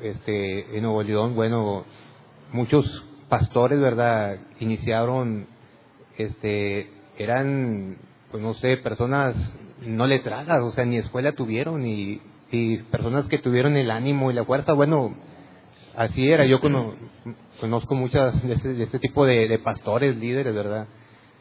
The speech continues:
Que se levantaron y, pues, sin esa enseñanza, sin ese conocimiento, más que el puro deseo, este, el amor,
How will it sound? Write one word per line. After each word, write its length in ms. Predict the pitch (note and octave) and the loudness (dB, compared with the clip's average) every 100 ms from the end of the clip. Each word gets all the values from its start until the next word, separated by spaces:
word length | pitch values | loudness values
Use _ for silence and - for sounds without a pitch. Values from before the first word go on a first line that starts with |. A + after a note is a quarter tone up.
| _ | _
Que 100 | - | -8
se 100 | A2+ | -2
levantaron 580 | B2 A#2 G#2+ B2 D3 D3+ | 2 2 4 6 6 4
y, 580 | B2 B2 B2 A#2+ A#2 A2+ - - | 0 -2 0 -2 -2 -4 -10 -8
pues, 120 | B2+ | -6
sin 120 | A#2 | -2
esa 180 | C3+ C3 | 2 4
enseñanza, 640 | E3+ D#3 C3 B2 D3 C#3+ D#3+ | 4 4 2 2 2 4 2
sin 140 | C3 | 2
ese 160 | C3 - | 0 0
conocimiento, 460 | D3 A#2+ C#3 D#3+ | 0 0 0 2
más 260 | D#3 B2 B2 | 2 2 0
que 120 | - B2 | 0 -2
el 220 | A#2 A2+ | -2 -2
puro 280 | - D#3 E3+ | 0 4 4
deseo, 760 | A#2 B2+ C3+ E3 E3 D3+ B2+ | 2 2 4 2 2 2 0
este, 680 | A#2 G#2+ A2+ - A#2+ A#2+ A#2 | -2 -4 -4 -4 -2 -2 0
el 80 | A2+ | 2
amor, 440 | G#2+ A2+ C3 D3 | 2 4 4 2